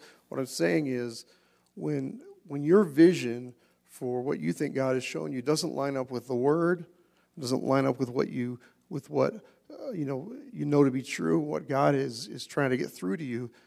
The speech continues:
then it's, it's your vision that's off. It's not the Word that's off. I mean, this is,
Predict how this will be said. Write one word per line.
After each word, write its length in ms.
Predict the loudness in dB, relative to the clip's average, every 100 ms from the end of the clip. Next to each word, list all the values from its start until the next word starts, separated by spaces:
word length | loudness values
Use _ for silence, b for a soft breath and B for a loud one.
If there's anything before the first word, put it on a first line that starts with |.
| b b
then 440 | -4 -2 0 -2 -8 -12
it's, 240 | -10 -8 -8
it's 220 | -8 -6
your 160 | -2
vision 480 | -2 2 2 2 -2
that's 240 | -2 -2 0
off. 340 | 2 2 0
It's 160 | -12 -10
not 180 | -10
the 80 | -10
Word 440 | -14 -16 -16 -18 -20 _
that's 180 | -20 -18
off. 240 | -16 -16 -20 _ _ _ _ _ _ _
I 60 | -16
mean, 120 | -12
this 160 | -12 -14
is, 260 | -16 -20